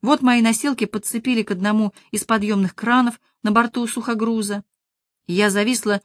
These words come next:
в вышине над морем. Сквозь свист морского ветра до меня донеслась матросская команда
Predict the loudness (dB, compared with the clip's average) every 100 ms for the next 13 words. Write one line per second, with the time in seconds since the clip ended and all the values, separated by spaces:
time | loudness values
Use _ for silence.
0 | _ -10 -2 -2 0 -2 0 -2 -4 -4
1 | -4 -6 -12 _ _ _ _ _ _ _
2 | _ -14 -6 0 0 0 4 4 4 0
3 | 0 -2 -2 0 2 0 0 -4 -4 -20
4 | _ 2 4 6 4 2 2 0 0 0
5 | 0 -2 -2 -4 0 2 4 4 2 -2